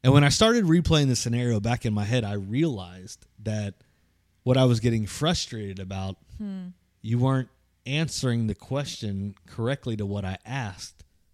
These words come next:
Speaker 1: But what you were answering, you didn't even realize what I was asking. You were
Speaker 2: Right.
Speaker 1: answering a wrong question. We were on two totally different things.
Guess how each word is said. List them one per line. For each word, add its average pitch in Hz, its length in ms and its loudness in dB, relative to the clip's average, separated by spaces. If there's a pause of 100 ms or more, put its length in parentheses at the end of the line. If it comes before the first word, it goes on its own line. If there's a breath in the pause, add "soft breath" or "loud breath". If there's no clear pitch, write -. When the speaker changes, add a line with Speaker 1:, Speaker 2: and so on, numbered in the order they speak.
(520)
Speaker 1:
But 127 120 -2
what 135 200 -2
you 127 120 2
were 113 140 0
answering, 120 560 -2
you 123 100 0
didn't 156 180 4
even 120 200 0
realize 120 420 -2
what 117 140 -2
I 113 60 -2
was 104 160 -6
asking. 131 480 -6 (220)
You 214 60 -10
were 127 60 0 (140)
Speaker 2:
Right. - 100 -6
Speaker 1:
answering 143 380 -2
a 113 40 -4
wrong 120 240 -2
question. 120 280 -2
We 120 80 4
were 131 80 4
on 127 80 0
two 208 180 -10
totally 165 300 0
different 123 200 -6
things. 123 280 -6